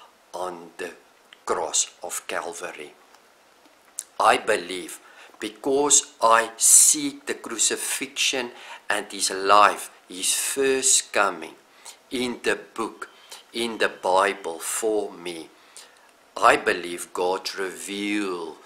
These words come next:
the crucified Christ in all scriptures for me, because I want to see it. Also, as Paul said, "I only want to know this thing." Ask the Lord Jesus to help you.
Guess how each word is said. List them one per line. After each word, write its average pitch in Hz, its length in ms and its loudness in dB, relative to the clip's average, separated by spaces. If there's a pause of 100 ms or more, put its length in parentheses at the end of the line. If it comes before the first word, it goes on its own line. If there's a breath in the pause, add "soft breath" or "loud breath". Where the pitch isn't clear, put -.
(160 loud breath)
the 85 100 -10
crucified 90 1200 -4
Christ 80 580 -6 (300 loud breath)
in 82 180 -16 (140)
all 120 260 -2
scriptures - 800 -2 (760)
for 92 320 -8
me, 85 300 -12
because 87 460 -10 (100)
I 87 140 -4
want 85 440 -4
to 80 100 -20
see 80 300 -2
it. 73 180 -18 (720 soft breath)
Also, 98 480 -2
as 82 240 -4
Paul 82 280 -8
said, 76 320 -6 (220)
"I 80 200 -10 (180)
only 127 400 -8
want 90 500 -8
to 90 100 -12
know 80 340 -10
this 76 420 -8
thing." 69 280 -20 (1080 loud breath)
Ask 117 360 0
the 110 100 -4
Lord 85 300 -12
Jesus 78 460 -10
to 85 160 -16
help 82 420 -8
you. 71 140 -18